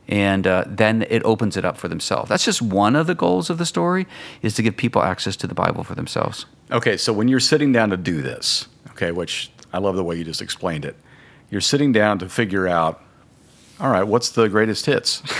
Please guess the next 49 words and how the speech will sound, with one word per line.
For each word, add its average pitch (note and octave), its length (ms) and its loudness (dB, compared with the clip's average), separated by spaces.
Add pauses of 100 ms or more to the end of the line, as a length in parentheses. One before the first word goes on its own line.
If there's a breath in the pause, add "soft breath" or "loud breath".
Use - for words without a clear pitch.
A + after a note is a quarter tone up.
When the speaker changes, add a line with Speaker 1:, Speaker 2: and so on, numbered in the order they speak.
(140)
Speaker 2:
<laughs> - 420 -2
What's, C3+ 320 2 (140)
what's - 260 2
the C3 100 2
best C3 400 2
of G2 280 4
that G#2+ 140 0
we A2 80 0
put - 240 0
together A2 480 2
for G2+ 160 -2
the E2+ 80 -4
Bible? F2+ 480 2 (460 loud breath)
How C#3+ 160 4
did G3 160 0
you E3+ 80 0
decide A2+ 480 4
what G#2+ 240 2
stays, A2+ 600 2 (120)
what A2 140 0
you G#2+ 100 -2
leave G2 240 0
out? E2 300 2 (400 loud breath)
I - 40 -8
mean, F#2+ 320 -2
obviously G#2 380 2
Speaker 1:
Great G2+ 80 4 (180)
Speaker 2:
numbers, B2 140 4
Speaker 1:
question. F2+ 420 0
Speaker 2:
not A2 300 4
needed. F#2+ 320 -4 (400 loud breath)
But A2+ 120 4
the A#2+ 80 6
Speaker 1:
Right. A#2 80 4
Speaker 2:
rest B2+ 220 2
of E3 80 6
it, E3+ 120 6 (260 loud breath)
<laughs> - 240 -10
Speaker 1:
Yeah. - 180 6
Speaker 2:
Leviticus, E3 560 2 (120)
I A#2+ 60 4
mean, A2+ 340 2
you A#2 80 -4
know, G#2 80 4
how'd C3 240 4
you C#3+ 80 0
decide? E2+ 380 2 (280 loud breath)
Speaker 1:
Yeah, C3+ 220 6
um, A#2 560 2